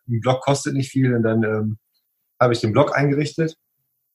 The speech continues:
Äh, da hab ich dann auch so Berichte von Gärtnereibesichtigungen und sowas.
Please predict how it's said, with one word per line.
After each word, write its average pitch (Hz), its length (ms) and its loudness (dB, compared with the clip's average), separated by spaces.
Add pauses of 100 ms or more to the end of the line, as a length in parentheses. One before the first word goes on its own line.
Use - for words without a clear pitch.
(600)
Äh, 120 280 4
da 107 200 6
hab 123 100 4
ich 127 60 -2
dann 123 120 0
auch 120 100 4
so 113 120 -4
Berichte 117 360 0
von 113 800 0 (800)
Gärtnereibesichtigungen 127 1120 2
und 120 100 0
sowas. 127 380 0